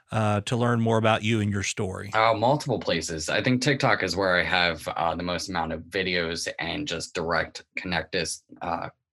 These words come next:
Speaker 2: with me, um, connection with me. <laughs> What did I say? Connectness. Uh, and that is Elijah with three H's, E L I J H H H, forty-seven. Uh, I also have a website, elighten dot net.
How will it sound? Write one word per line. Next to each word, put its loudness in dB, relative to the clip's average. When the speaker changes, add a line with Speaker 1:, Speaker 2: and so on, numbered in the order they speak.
Speaker 2:
with -8
me, 0
um, -2
connection 0
with -8
me. 0
<laughs> 0
What -14
did 4
I 0
say? -6
Connectness. -8
Uh, 2
and 6
that 6
is 4
Elijah 6
with 0
three 2
H's, 2
E 0
L 2
I 2
J 0
H -2
H -2
H, -2
forty-seven. 0
Uh, 2
I 4
also 0
have 0
a -6
website, 0
elighten 0
dot 2
net. 2